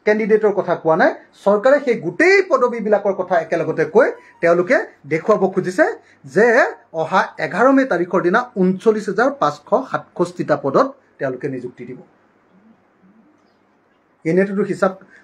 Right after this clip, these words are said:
প্ৰথমতেতো হাল্লা কৰোঁতেতো পঞ্চাছ হাজাৰে নিযুক্তি দিম বুলি কৈছিলে। মুখ্যমন্ত্ৰীক মই কোৱা শুনিছিলোঁ যে অমিত শ্বাহ যিদিনা আহিব, আমি একেলগতে পঞ্চাছ হাজাৰ মানুহৰ নিযুক্তি একেদিনাই দিম। বিধানসভাতে বোধহয় কৈছিলে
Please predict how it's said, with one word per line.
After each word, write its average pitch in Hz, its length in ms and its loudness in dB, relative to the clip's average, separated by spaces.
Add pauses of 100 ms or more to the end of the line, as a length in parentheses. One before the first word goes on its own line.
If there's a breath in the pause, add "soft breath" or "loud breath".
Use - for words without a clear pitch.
প্ৰথমতেতো 185 460 0
হাল্লা 185 280 0
কৰোঁতেতো 196 360 -2
পঞ্চাছ 190 320 -2
হাজাৰে 208 240 0
নিযুক্তি 202 340 -4
দিম 175 160 -2
বুলি 160 140 -4
কৈছিলে। 139 320 -8 (1400)
মুখ্যমন্ত্ৰীক 196 600 0
মই 190 100 0
কোৱা 185 220 2
শুনিছিলোঁ 175 420 -4 (840)
যে 147 80 0
অমিত 170 320 0
শ্বাহ 196 120 2
যিদিনা 175 320 -2
আহিব, 170 220 0 (580)
আমি 156 180 -4
একেলগতে 180 480 -2 (120)
পঞ্চাছ 165 380 -4
হাজাৰ 175 220 -2
মানুহৰ 147 320 -4
নিযুক্তি 143 400 -6
একেদিনাই 135 460 -6
দিম। 127 160 -8 (760)
বিধানসভাতে 180 500 2
বোধহয় 175 260 0
কৈছিলে 135 320 -6